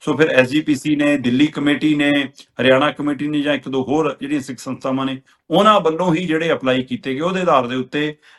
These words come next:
ਅਹ, ਕਰੀਬ ਅਠਾਰਾਂ ਸੌ, ਸਤਾਰਾਂ ਸੌ ਛਿਆਨਵੇਂ, ਅਹ, ਸਿੱਖ ਸ਼ਰਧਾਲੂਆਂ ਨੂੰ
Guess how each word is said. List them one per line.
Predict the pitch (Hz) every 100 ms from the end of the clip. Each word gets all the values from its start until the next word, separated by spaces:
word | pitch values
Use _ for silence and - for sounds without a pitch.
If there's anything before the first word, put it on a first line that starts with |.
| -
ਅਹ, | 147 143
ਕਰੀਬ | 147 151 156
ਅਠਾਰਾਂ | 151 - _ _ _ _ - 160 196 180
ਸੌ, | - 139
ਸਤਾਰਾਂ | 127 156 160 180 180
ਸੌ | 185
ਛਿਆਨਵੇਂ, | 185 160 160 185 170 - _ _ _ _ _ _ 131
ਅਹ, | 123 131 -
ਸਿੱਖ | - 165
ਸ਼ਰਧਾਲੂਆਂ | - 156 147 120 127 131
ਨੂੰ | 131 127